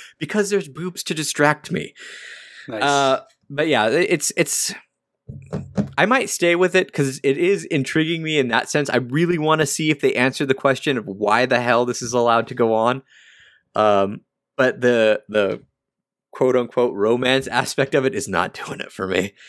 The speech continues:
Speaker 1: He's so
Speaker 2: <laughs>
Speaker 1: stalkery, and it's so creepy, and I'm sick of watching Tsukasa, like, get almost <laughs> raped. It's, it's kind of, uh,
Speaker 2: Yeah.
Speaker 1: weird.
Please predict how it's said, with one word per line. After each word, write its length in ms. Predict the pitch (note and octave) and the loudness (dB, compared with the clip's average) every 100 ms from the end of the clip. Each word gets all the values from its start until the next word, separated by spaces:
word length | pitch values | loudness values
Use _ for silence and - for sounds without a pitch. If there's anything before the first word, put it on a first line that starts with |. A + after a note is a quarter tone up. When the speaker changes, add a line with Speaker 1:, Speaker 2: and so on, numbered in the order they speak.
| - - - E3 | -20 -20 -12 -2
Speaker 1:
He's 220 | D3+ A#2+ | 0 2
so 320 | - C3+ B2 | 2 4 4
Speaker 2:
<laughs> 0 | |
Speaker 1:
stalkery, 680 | - A2+ G2 - G2 F#2 F2 _ _ | 2 2 0 0 0 0 -2 _ _
and 140 | B2+ | 0
it's 140 | C3+ - | 2 2
so 200 | C3 B2 | 2 2
creepy, 580 | - A2 F#2+ F#2 E2+ - _ _ - | 0 -2 -2 -2 -4 -6 _ _ -6
and 100 | A#2+ | -2
I'm 140 | C3 | 0
sick 280 | C3+ - D#3 | 0 -2 0
of 120 | C#3+ | 0
watching 340 | B2 A2 - G#2+ | 0 0 0 -6
Tsukasa, 640 | - - F#2 F2 G2 F#2+ | -4 0 0 0 -4 -4
like, 220 | F#2 F2+ - | -4 -4 -4
get 160 | F#2 | -6
almost 440 | - E2+ E2+ E2 - | -4 -4 -4 -6 -6
<laughs> 20 | |
raped. 380 | - - - - _ - - - _ | -8 -10 -12 -14 _ -20 -20 -20 _
It's, 260 | A#2 G2+ - _ | -4 -4 -6 _
it's 260 | - F#2 - | -4 -4 -4
kind 280 | - G#2 F2+ | -4 -4 -2
of, 200 | F2+ F2+ | -6 -4
uh, 340 | F2 E2+ F2 - _ _ _ _ _ _ _ _ _ _ _ _ _ _ _ _ _ - | -2 0 -2 -6 _ _ _ _ _ _ _ _ _ _ _ _ _ _ _ _ _ -14
Speaker 2:
Yeah. 120 | A#2+ | -8
Speaker 1:
weird. 340 | F#2+ D#2+ D2+ | -4 -2 -2